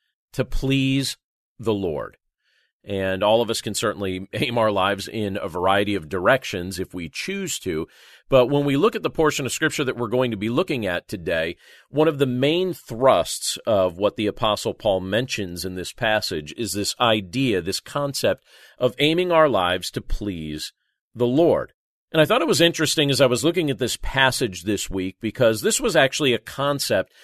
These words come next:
that I was talking about with my children, uh, just several days ago, in fact. They have a few days off from school, so our family took just a small trip. We rented a hotel room at a hotel that had an indoor pool,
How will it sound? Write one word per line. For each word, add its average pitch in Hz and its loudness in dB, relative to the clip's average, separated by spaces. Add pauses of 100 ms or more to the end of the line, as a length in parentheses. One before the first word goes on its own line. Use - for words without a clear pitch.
(180)
that 143 6
I 139 6
was 127 0
talking 202 0
about 101 2
with 113 -4
my 110 0
children, 107 -2
uh, 107 2
just 98 0
several 135 6
days 117 -2
ago, 78 -6
in 65 -12
fact. 57 -12 (720)
They 123 6
have 123 6
a 113 0
few 120 -4
days 110 2
off 104 2
from 101 -4
school, 95 -2
so 95 0 (420)
our 127 0
family 139 2
took 127 2
just - -4
a 160 2
small 117 0
trip. - -8 (360)
We 117 -4
rented 110 -2
a 104 2
hotel 139 4
room 139 2
at 117 2
a 95 0
hotel 123 4
that 117 -2
had 113 -2
an 110 -4
indoor 139 0
pool, 104 -2